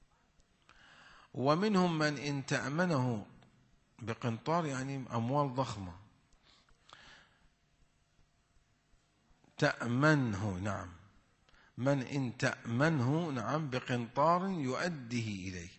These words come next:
"ومنهم من إن تأمنه بدينار لا يؤديه إليك إلا ما دمت عليه قائما".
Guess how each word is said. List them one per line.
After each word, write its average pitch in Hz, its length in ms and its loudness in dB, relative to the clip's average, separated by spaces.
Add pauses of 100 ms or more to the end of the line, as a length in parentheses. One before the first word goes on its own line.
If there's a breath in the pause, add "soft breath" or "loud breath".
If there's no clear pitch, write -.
(540 loud breath)
"ومنهم 160 540 2
من 151 220 0
إن 135 400 -2
تأمنه 127 1500 0 (640 loud breath)
بدينار 208 680 2
لا 175 120 4
يؤديه 117 460 0
إليك 104 340 -4
إلا 175 300 0
ما 113 200 0
دمت 143 300 -2
عليه 123 420 0
قائما". 95 540 -4